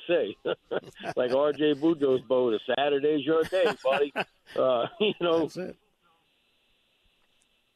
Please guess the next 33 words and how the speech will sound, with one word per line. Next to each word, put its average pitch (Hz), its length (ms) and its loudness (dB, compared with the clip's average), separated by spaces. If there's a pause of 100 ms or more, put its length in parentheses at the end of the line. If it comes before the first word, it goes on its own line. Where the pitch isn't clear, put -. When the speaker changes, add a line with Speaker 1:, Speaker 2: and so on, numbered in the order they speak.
(380)
Speaker 2:
If 95 240 -12
it's 117 180 -6
your 156 180 2
day, 180 280 2
you 147 180 0
gotta 139 280 0
go. 156 240 2
You're 131 140 -4
not 143 160 0
gonna 135 180 -4
catch 143 300 -6
any 135 220 -6
sitting 127 300 -8
on 123 180 -4
a 113 80 -6
sofa, 113 380 -6
that's 101 240 -8
for 92 160 -18
sure. 113 440 -6
And 98 200 -14 (360)
a - 60 -12
lot 113 220 -4
of - 60 -14
people, 101 280 -8
like 107 260 -10
you 113 60 -14
mentioned, 104 420 -12
just - 200 -18
wanna 110 220 -10
get 117 200 -6
out 113 240 -6
and 101 180 -20
Speaker 1:
Yeah, 104 160 -2